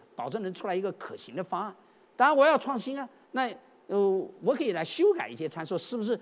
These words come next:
看看是不是在某些方面可能更好了，那我们也是一种创新嘛，也是一种，呃，办法。所以基于知识的设计，对于很多的组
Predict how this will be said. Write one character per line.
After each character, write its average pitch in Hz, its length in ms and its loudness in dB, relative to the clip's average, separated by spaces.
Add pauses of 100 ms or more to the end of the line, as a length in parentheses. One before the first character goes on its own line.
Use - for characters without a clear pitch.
(100)
看 240 160 -4
看 202 140 0
是 - 100 -10
不 208 60 -6
是 202 160 -2 (220)
在 247 160 2
某 160 260 -4
些 190 120 -2
方 233 140 -2
面 233 200 -6 (240)
可 - 100 -16
能 151 120 -10
更 320 160 0
好 - 280 -8
了， 117 140 -12 (160)
那 151 100 -4
我 151 100 -2
们 127 100 -10
也 131 120 -8
是 131 200 -12 (180)
一 185 100 -4
种 139 160 -6
创 156 200 0
新 160 160 -8
嘛， 139 120 -6
也 117 140 -12
是 175 120 -8
一 180 80 -8
种， 127 140 -14 (140)
呃， 113 120 -16 (240)
办 180 160 0
法。 - 160 -16 (320)
所 254 140 -4
以 233 220 -2 (280)
基 269 200 -4
于 269 140 0
知 339 260 -4
识 - 120 -4
的 170 80 -2
设 156 200 -6
计， 127 180 -14 (320)
对 226 140 -2
于 214 200 -4 (460)
很 117 260 -12
多 170 120 -2
的 202 140 -2
组 - 260 -12